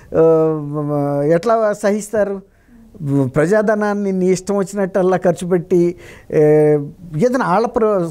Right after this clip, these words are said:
స్వప్రయోజనానికి ఖర్చు పెట్టి, వాళ్ళకు ఉపయోగపడేది ఖర్చు పెట్టి, అది చేయట్లా. ఎంతసేపు ఆయన స-, ఇప్పుడు మొన్న మూడు కోట్లు పెట్టి సెట్టింగ్ వేశాడు. ఏది, ఆ, మొన్న పండగ, సంక్రాంతి పండగకి.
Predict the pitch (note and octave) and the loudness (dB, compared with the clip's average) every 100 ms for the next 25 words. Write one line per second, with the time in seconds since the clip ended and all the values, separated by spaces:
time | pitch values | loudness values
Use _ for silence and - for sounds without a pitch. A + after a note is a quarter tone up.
0 | - E3 D3 G#3 A3+ A3+ A3+ A3 F#3+ - | -6 -8 -2 0 2 2 -2 0 -4 -2
1 | F#3+ D3+ D3+ C3+ D#3 A3 G#3+ G3+ F#3+ F3+ | -2 2 0 0 -2 0 0 0 -2 -2
2 | E3 - D3 C#3 E3 E3+ G3 F3+ D#3+ G2+ | -4 -4 -8 -2 -2 0 -2 0 -4 -4
3 | - - - - - C3+ E3 F3+ E3+ G#3+ | -10 -20 -20 -20 -4 -2 0 -2 0 0
4 | G#3+ A#3 G#3 F3+ F#3 F3+ E3+ E3 D#3+ D3 | 2 0 2 2 2 -2 -4 -4 -6 -8
5 | - C#3+ - - - D3 E3 D#3+ F3 F3 | -6 -6 -6 -20 -8 -2 0 0 0 0
6 | F#3 G3+ G#3 G#3+ G#3+ G3 F#3+ - G3+ F3 | 0 0 0 0 0 -4 -4 -6 -8 -4
7 | F#3 G#3 F#3+ D#3+ - C3 G#2+ - - - | -4 -2 0 0 0 -2 -4 -12 -20 -20
8 | - D#3 D#3 D#3+ D3 C#3+ C#3 D3 C#3+ C3+ | -2 0 2 2 2 2 -2 -2 -4 -4
9 | C#3 C#3 C#3+ C3+ A#2 D#3 E3+ D#3+ C3+ - | -4 -4 -2 -4 -4 -4 -2 0 -2 -4
10 | _ - - - - F3 E3 F#3+ D#3 E3 | _ -20 -20 -18 -4 -2 0 -2 -2 -2
11 | C#3+ C3 - G2 | -2 -4 -6 -12